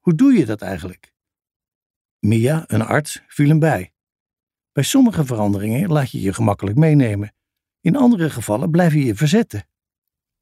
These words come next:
"Het is niet zo dat mijn baan een beetje verandert," vervolgde Alex.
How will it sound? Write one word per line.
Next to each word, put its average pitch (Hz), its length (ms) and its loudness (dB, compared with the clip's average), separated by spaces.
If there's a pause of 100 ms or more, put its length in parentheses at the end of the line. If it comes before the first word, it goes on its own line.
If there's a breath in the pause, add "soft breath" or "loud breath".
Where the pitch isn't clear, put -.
(300)
"Het 165 180 0
is 202 180 -2
niet 226 220 2
zo 214 220 0
dat 175 180 0
mijn 170 300 2
baan 156 300 0
een 123 140 -4
beetje 180 360 2
verandert," 104 440 -6
vervolgde 104 440 -4
Alex. 104 540 -6